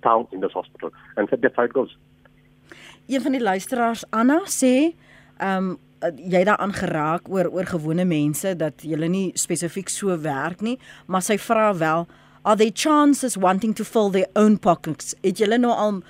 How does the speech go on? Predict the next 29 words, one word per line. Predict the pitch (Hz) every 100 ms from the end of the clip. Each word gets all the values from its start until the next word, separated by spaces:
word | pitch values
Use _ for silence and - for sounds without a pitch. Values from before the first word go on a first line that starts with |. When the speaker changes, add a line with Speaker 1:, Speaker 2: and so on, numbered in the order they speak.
| -
Speaker 2:
kansvatters | 285 269 262 262 - 240 -
gehad | 208 165 214 -
wat | 190 -
probeer | 214 170 196 214
het | 214
om | 214 190 - -
saam | - 262 247
met | 226
julle | 196 208
te | 214
werk, | 156 156 240 160 214 - -
maar | 175 202 196 -
eintlik | 269 285 226 208 - -
vir | - 214
hulle | 185 185
eie | - 233 208
doel? | 139 165 131 143 _ _ _ _ _ _ _ - - - - - - -
Speaker 1:
You | 190
get | 190 180
it | -
all | 143 131
the |
time, | - 131 113
but | 113
it's | -
not | 147
possible | - - 113
with | 85
us | 78